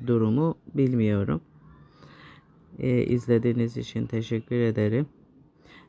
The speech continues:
E, yeni videolarıma, e, görebilmeniz için zil sesini açarsanız, abone olursanız ben yeni gelen güncellemeler, e, sizlerle paylaşıyorum.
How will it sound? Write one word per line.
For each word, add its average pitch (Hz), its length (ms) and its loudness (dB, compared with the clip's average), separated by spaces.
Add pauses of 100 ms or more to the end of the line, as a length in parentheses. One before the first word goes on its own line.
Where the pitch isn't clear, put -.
(140)
E, 123 60 0
yeni 120 460 4
videolarıma, 113 1120 0 (720)
e, 113 380 0 (480)
görebilmeniz 120 1000 4
için 185 340 -2
zil 147 200 -2
sesini 127 500 0
açarsanız, 120 760 -2
abone 117 320 0
olursanız 123 840 -2 (480)
ben 120 180 2
yeni 123 600 4
gelen 117 300 2
güncellemeler, 117 960 -2 (200)
e, 123 500 0
sizlerle 120 600 -2
paylaşıyorum. 120 960 -2